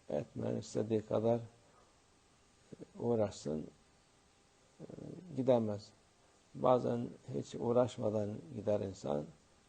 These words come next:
bazen çok istediği halde gidemez. Bu da işte dediğimiz gibi, m-, kısmet,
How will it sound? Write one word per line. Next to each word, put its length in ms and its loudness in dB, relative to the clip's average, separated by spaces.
bazen 440 0
çok 260 0
istediği 480 0
halde 540 4
gidemez. 420 2
Bu 80 -4
da 280 -4
işte 180 -10
dediğimiz 480 -2
gibi, 340 0
m-, 80 -10
kısmet, 420 4